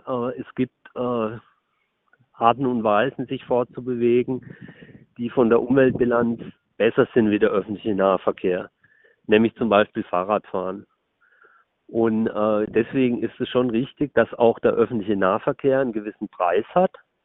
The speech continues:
ganz grundsätzlich. Und, äh, ich persönlich, äh, schätze es so ein, äh, dass wir eigentlich, äh, jeden Cent brauchen, äh, um, sag ich mal, das Angebot auszubauen. Das hat,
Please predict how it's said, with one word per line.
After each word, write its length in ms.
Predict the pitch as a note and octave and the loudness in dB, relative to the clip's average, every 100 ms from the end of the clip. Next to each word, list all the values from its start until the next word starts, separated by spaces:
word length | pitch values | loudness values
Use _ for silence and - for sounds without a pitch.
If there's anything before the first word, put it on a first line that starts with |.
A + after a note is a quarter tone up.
| - _ | -20 _
ganz 240 | - A#2 - | 0 0 0
grundsätzlich. 880 | A2 F#2+ G#2+ A2 - B2 D#3+ - - _ _ _ _ _ _ _ _ | -4 0 0 0 -4 -4 -4 -6 -20 _ _ _ _ _ _ _ _
Und, 440 | - B2 B2 A#2+ A#2+ | 0 2 4 4 0
äh, 520 | G#2 A2+ A#2 A#2 A#2 B2 A#2 _ _ C#3 C3 _ | 0 2 4 4 0 -4 -18 _ _ -20 -20 _
ich 180 | C#3 - | -16 -2
persönlich, 840 | C3 - A#2+ C3+ D#3 C#3+ C3 - | 0 2 4 4 6 2 0 -8
äh, 320 | - B2 A#2+ B2 | -2 0 -2 0
schätze 360 | A#2+ B2+ C3 | 2 2 -4
es 60 | B2+ | -4
so 140 | B2+ A#2+ | -2 0
ein, 460 | G2+ G2+ B2 D3 | 2 0 0 -2
äh, 300 | - B2 A#2+ A#2 | -2 -2 -4 -2
dass 140 | A#2+ - | -6 -4
wir 360 | A#2+ B2 A#2 | -2 -2 0
eigentlich, 540 | A2+ A#2+ C3+ B2+ B2+ - - _ - - | 0 -2 -2 -6 -6 -10 -20 _ -20 -6
äh, 440 | B2 B2 A#2+ A#2 A2+ - _ _ _ - _ _ _ | -2 0 0 0 -2 -6 _ _ _ -20 _ _ _
jeden 360 | A#2+ B2+ D3+ C3+ | 2 2 2 -2
Cent 340 | - A#2+ C#3+ - _ | 2 2 2 -4 _
brauchen, 680 | A2+ A2 A2+ D3 - E3 - _ _ _ _ _ _ _ _ _ - | 0 2 4 2 -4 -10 -12 _ _ _ _ _ _ _ _ _ -6
äh, 40 | |
um, 520 | C3 B2+ B2+ B2+ C#3+ - | 2 2 4 0 -2 0
sag 160 | B2 | 0
ich 120 | B2+ | 0
mal, 180 | B2 A#2+ | -2 -4
das 100 | - | -2
Angebot 560 | G#2 B2+ C#3 G#2 G2+ G2 | -4 -2 -4 -4 -4 -2
auszubauen. 840 | G2 F#2+ - G2+ F#2+ G2 F#2+ G2 | -2 -2 -4 -18 -6 -2 -2 -6
Das 100 | G#2 - | -10 -4
hat, 160 | A#2+ | -4